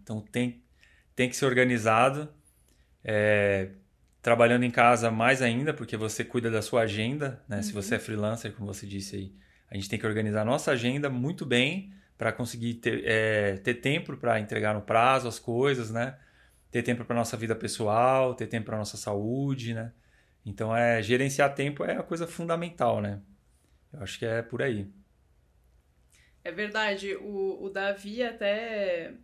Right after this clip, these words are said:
Speaker 2: há um tempo atrás, você fez um vídeo, a gente se conhecia bem pouco naquela época, né?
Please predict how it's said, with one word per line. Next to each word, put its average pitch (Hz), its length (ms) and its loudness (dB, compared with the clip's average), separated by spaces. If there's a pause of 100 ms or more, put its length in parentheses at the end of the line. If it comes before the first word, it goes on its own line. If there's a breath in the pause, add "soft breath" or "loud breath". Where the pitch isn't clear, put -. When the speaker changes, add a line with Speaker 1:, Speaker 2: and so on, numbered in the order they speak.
Speaker 2:
há 185 140 -8
um 175 80 -12
tempo 196 280 -10
atrás, 190 440 -6
você 202 140 -12
fez 208 300 -6
um 208 140 -4
vídeo, 202 680 -8
a - 140 -6
gente 240 440 -8
se - 140 -10
conhecia 240 480 -6
bem 240 200 -4
pouco 240 480 -4
naquela 185 360 -8
época, 202 480 -8
né? 220 300 -8